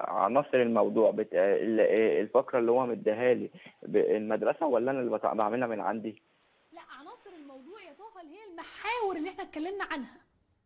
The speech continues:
Speaker 1: اه، ال-، المحاور اللي اح-، اللي احنا بنتكلم عليها دلوقتي، يعني أنا اللي ألفها.
Speaker 2: هستأذنك يا طه، أعلي صوتك شوية.
Speaker 1: يعني احنا، أنا اللي ألفها؟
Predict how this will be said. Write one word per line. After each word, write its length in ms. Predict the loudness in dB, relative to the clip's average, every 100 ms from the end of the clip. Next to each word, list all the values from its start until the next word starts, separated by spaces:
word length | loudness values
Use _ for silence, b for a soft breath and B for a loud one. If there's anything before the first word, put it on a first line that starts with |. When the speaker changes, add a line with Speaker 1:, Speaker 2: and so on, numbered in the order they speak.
| _ _ _ _ _ _ -8
Speaker 1:
اه، 200 | -6 -4
ال-، 140 | -6 -10
المحاور 420 | -12 -12 -6 -6
اللي 140 | -6 -10
اح-، 100 | -10
اللي 280 | -10 -10
احنا 160 | -10 -12
بنتكلم 420 | -20 -20 -20 -20
عليها 180 | -20 -20
دلوقتي، 320 | -20 -20 -12
يعني 180 | -12 -10
أنا 140 | -12
اللي 200 | -12 -12
ألفها. 360 | -12 -12 -16 -20 _ _ _ _ -20
Speaker 2:
هستأذنك 340 | -14 -12 -10 -8
يا 40 |
طه، 80 | -2
أعلي 260 | -2 -2 -6
صوتك 180 | -12
شوية. 280 | -12 -10 -12 -16 _ _ _ _ _ -6
Speaker 1:
يعني 220 | -4 -4
احنا، 260 | -8 -6 -4
أنا 120 | -2
اللي 200 | 0 0
ألفها؟ 440 | 0 -2 0 -2